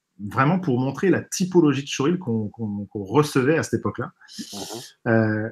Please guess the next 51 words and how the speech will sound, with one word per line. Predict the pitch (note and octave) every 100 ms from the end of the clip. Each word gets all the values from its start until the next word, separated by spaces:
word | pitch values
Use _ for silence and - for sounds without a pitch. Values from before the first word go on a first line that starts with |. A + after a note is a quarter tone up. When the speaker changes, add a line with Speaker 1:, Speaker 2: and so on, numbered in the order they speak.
| -
Speaker 1:
où | C3+
tu | - A#2
te |
disais, | A2 A#2+ E3
non | D3 A2+
mais | G#2
en | F#2+ G2+
fait, | C#3+ D3 A2 G2
gars, | B2
t'es, | C#3 F3+ - _ F#3 C#3+ -
c'est, | - - F3+ - _ - - -
bah, | C#2+
c'est | - -
un, | F2+ F#2
c'est | - G2
un | F#2
peu | A#2+
difficile | A2 A#2 A#2+ - D#3+
de, | B2 A#2 A2 G#2+ - A#2+ A2 _ _
que | -
tu | -
sois | - A#2
crédible | - A#2+ A2 C#3+ B2 -
par | F#2+
rapport | G#2 A#2+
à | A2+
ça, | F#3+ E3+
mais, | A2+
euh, | F#2 - - - - - A#2+ C3+ D3
Speaker 2:
Ouais, | -
puis | -
t'as | A#2
Speaker 1:
voilà. | A2+ C#3
Speaker 2:
cassé | - A#2+
le | A#2+
rythme | F3 -
aussi. | B2+ - D#3+ E3
Enfin, | F#3 A#2
je |
veux | A2
dire, | A2+
la | G#2+
musique | A2+ C3 A2+ - C3+ -
par | A2+
rapport | A2+ A#2 A#2+
à |
ce | A2+ -
qu'il | A2+
y | A#2
a, |
c'est, | A2+ - G2